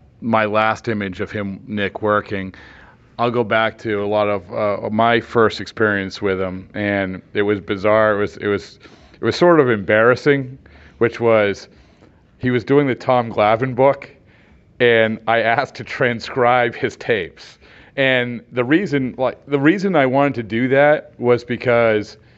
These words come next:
number one, I wanted to sort of get to know, like, how the process worked, but also I thought it was cool to do something for Nick Cafardo. I mean, I thought it was cool to do so-, for something for this guy to, like Ian was saying, you sort of, you seen from afar,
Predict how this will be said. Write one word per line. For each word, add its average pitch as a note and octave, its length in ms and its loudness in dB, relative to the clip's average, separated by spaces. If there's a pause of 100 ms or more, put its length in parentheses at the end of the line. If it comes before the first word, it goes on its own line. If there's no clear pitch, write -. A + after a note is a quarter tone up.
(500)
number C#3+ 280 2
one, C3+ 220 4
I B2 80 2
wanted A#2+ 380 0
to - 60 -20
sort B2 200 2
of F#2+ 100 -8
get A2 180 0
to A#2 60 -6
know, A2 240 0
like, G2+ 160 0
how G#2+ 200 0
the G#2 80 -4
process G#2+ 500 -2
worked, A2 240 0
but C3+ 140 0
also E3 500 2
I E3+ 120 2
thought G3 180 2
it F3 40 0
was D3 140 0
cool D#3 320 0
to C3+ 100 -2
do A#2+ 240 -2
something C3 380 -2
for A#2 160 -8
Nick A2+ 220 -8
Cafardo. G#2+ 560 -6 (300)
I B2 40 -6
mean, C#3+ 120 0
I C3+ 120 0
thought D#3+ 260 -2
it D#3 80 0
was C#3+ 140 -6
cool D#3+ 360 2
to C#3+ 140 -8
do C3+ 240 -2
so-, - 160 -12
for - 160 -6
something B2 380 -4
for B2 100 -8
this A#2 180 -4
guy B2 360 2 (380)
to, A#2+ 220 2
like A#2 220 -4
Ian C#3 220 0
was A#2 120 -2
saying, G#2+ 300 -2
you G#2+ 120 -6
sort B2 300 0
of, A#2 200 2 (600)
you B2 280 0
seen D3 380 0
from C3+ 180 2
afar, B2+ 720 4